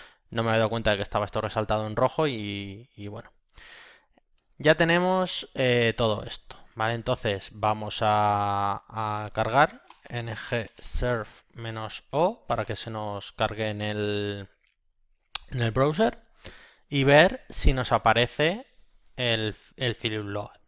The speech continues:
¿vale? Entonces lo siguiente que vamos a hacer en el siguiente vídeo es,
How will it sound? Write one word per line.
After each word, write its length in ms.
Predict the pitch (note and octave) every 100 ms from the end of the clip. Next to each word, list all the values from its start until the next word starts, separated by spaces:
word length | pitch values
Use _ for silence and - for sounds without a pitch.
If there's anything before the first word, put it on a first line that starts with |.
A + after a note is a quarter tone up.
| _ _ _ _
¿vale? 240 | - G#2+ A2
Entonces 520 | G#2+ A2 A#2+ A2+ - - - - -
lo 140 | A2+
siguiente 320 | A2 A#2 A2+ A2+
que 60 |
vamos 280 | A#2 A2+ A2+
a 40 |
hacer 320 | A2+ B2 C3+ -
en 120 | B2+
el 60 | A2
siguiente 320 | - G#2+ A2
vídeo 400 | A#2 B2+ D3+ D#3+ -
es, 480 | A2+ B2+ D3+ -